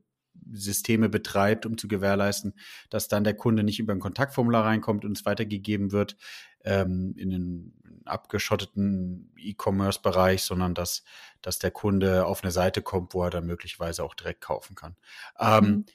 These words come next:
Speaker 1: wie geht ihr denn so eine Customer Analytics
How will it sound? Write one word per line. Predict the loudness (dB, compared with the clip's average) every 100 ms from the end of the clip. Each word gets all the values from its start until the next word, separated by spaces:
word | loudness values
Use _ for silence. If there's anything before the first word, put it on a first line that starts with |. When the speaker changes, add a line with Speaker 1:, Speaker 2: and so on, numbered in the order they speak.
| _
Speaker 1:
wie | 0 0
geht | 2 0 0 4
ihr | 4
denn | 6 4
so | 4
eine | 2
Customer | 2 0 2 2 2
Analytics | 4 2 4 2 2 0 -4 -6 -10